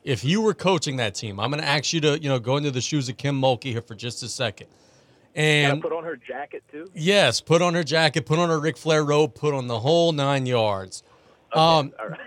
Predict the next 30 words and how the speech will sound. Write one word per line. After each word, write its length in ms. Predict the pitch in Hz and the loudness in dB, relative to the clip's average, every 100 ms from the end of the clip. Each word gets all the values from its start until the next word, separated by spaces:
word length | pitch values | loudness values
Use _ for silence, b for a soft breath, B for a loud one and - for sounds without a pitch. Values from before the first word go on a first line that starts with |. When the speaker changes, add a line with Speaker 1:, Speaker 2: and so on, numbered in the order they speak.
| 139 | -2
Speaker 1:
you've 200 | 160 131 | -2 2
got 300 | 160 143 123 | 4 4 2
that 180 | 139 127 | 0 2
whole 300 | 110 185 214 | 2 4 4
roster 480 | 208 175 170 - 147 | 4 0 -2 -4 -6
back. 320 | 107 92 - _ | -4 -6 -8 _
You've 200 | 160 123 | -8 0
got 220 | 165 139 | 0 0
the 80 | 135 | -2
number 300 | 131 160 196 | -2 0 0
one 320 | 190 196 202 | 2 2 0
recruiting 440 | 170 - 165 165 147 | -2 -4 -4 -4 -4
class 400 | 165 147 131 160 | -4 -2 -2 -2
in 80 | |
the 80 | 143 | -4
country 400 | - 139 135 139 | -4 -6 -6 -8
coming 440 | - - 139 131 131 | -8 -2 0 0 -2
in, 360 | 151 123 113 b b b | -2 -2 -2 b b b
which 240 | 143 139 - | -2 0 0
features 520 | 175 190 - 175 113 | 0 0 0 -2 -2
the 100 | 147 | -2
number 280 | 160 165 160 | 0 0 0
one 280 | 151 147 | 0 0
player 520 | 104 - 156 185 175 147 | -6 -4 0 4 2 0
in 180 | 131 | -2
the 80 | 120 | -6
country 360 | - 131 117 123 | -4 -6 -4 -4
in 80 | 117 | -4
Michaela 420 | 107 127 113 104 | -4 -4 -2 0
Williams. 460 | 120 107 95 - | 2 0 -2 -14